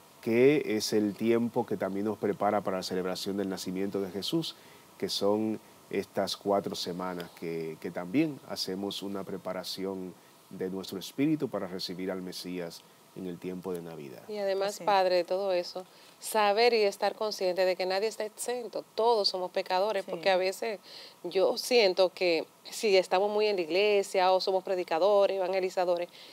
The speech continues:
Speaker 2: creemos que ya somos santos en la tierra, y
Speaker 3: No.
Speaker 2: no, y constantemente, o sea, no te dé vergüenza,
Speaker 3: Sí.
Speaker 2: porque todos, todos somos pecadores. Ahora, ¿qué es la grandeza del confesarse? La humildad.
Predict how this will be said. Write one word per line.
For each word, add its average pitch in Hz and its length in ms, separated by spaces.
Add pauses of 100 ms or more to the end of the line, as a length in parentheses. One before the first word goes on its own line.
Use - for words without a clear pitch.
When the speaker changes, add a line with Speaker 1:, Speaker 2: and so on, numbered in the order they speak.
(100)
Speaker 2:
creemos 214 380
que 233 100
ya 220 120
somos 214 260
santos 208 220
en 196 60
la 175 80
tierra, 180 500
y 175 160
Speaker 3:
No. 170 60
Speaker 2:
no, 175 260 (380)
y 185 100
constantemente, 208 800
o 190 40
sea, 196 200
no 190 160
te 220 140
dé 220 100
vergüenza, 214 600
Speaker 3:
Sí. 165 100 (340)
Speaker 2:
porque 185 320 (120)
todos, 240 500
todos 196 500
somos 185 320
pecadores. 180 500
Ahora, 196 300 (460)
¿qué 233 140
es 254 60
la 254 120
grandeza 180 680 (180)
del 170 120
confesarse? 170 580
La 170 100
humildad. 156 480